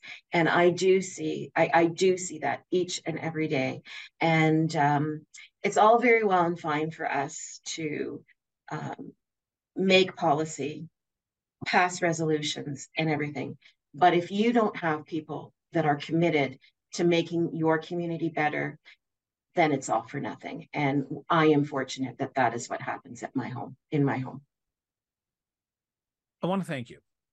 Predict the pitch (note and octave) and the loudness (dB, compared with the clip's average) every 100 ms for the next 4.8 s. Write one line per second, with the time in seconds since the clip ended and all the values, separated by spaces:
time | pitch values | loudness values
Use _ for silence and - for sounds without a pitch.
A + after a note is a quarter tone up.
0 | _ _ _ _ - D3 E3 D3 D3 C3+ | _ _ _ _ -10 -8 -8 -8 -10 -8
1 | C#3 B2 A#2+ C#3 B2 A#2 G#2+ - B2 G#2+ | -8 -8 -8 -10 -10 -10 -12 -14 -12 -10
2 | G#2+ A2+ A2 G2 - - A#2 A2 A2+ A2+ | -8 -8 -8 -10 -14 -14 -10 -10 -10 -12
3 | - C3+ B2+ D3+ D3 D#3 F3 F#3 D#3 D3 | -12 -10 -8 -8 -8 -6 -4 -6 -6 -6
4 | C#3+ - B2+ A#2 A#2 A2+ A2+ G#2+ | -6 -8 -10 -8 -8 -8 -8 -10